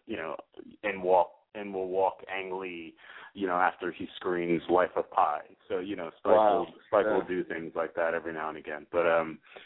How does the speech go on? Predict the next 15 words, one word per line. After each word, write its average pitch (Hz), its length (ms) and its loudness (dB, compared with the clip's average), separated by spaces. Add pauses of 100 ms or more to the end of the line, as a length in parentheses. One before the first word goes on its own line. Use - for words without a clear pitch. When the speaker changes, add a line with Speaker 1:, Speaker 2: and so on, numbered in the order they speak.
(220)
Speaker 1:
you 110 80 2
know, 87 200 2
Spike 98 300 2
is, 87 200 -4
is 82 280 0
an 85 80 -2
incredible, 87 760 0
incredible 85 480 -6
artist, 80 440 -6
and, 80 200 -14
and, 76 1300 -18
and 76 120 -12
hopefully 82 560 -6
we'll, 78 480 -6
uh, 82 260 -12